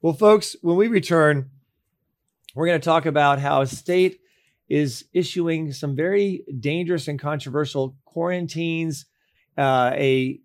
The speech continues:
a, some important studies showing how people who've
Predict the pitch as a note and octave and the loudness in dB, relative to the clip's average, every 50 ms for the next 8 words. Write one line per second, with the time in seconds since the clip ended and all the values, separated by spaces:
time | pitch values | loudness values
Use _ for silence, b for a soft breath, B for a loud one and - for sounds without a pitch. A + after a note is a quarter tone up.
0 | _ _ - C3 B2+ B2+ B2+ - - - - C#3 B2+ B2+ B2 - D3 C3 A#2 - | _ _ -4 -2 -2 -2 -2 -6 -12 -10 -8 -6 -6 -6 -8 -6 -8 -8 -8 -2
1 | E3 E3+ F3+ F3 D#3 D3 - - - E3+ E3+ D#3+ C#3 C#3 B2+ - - _ _ _ | 0 0 0 0 -2 -6 -8 -2 2 2 2 4 2 -2 -2 -6 -12 _ _ _
2 | _ _ _ _ _ - - - - F#3+ F#3+ G3 F3+ E3+ D#3+ D3+ D3 _ _ _ | _ _ _ _ _ -18 -14 -4 -2 -2 0 2 0 0 -2 -4 -8 _ _ _
3 | _ _ _ - C#3 C#3+ C#3+ - - A#3 A#3+ - G#3+ G#3 G#3 G3+ G3 F#3+ E3 D3+ | _ _ _ -4 -4 -4 -4 -4 -6 -8 -6 -2 0 2 4 4 4 2 0 2
4 | F3 E3+ D#3+ D#3 C3 - | 6 6 6 6 4 -2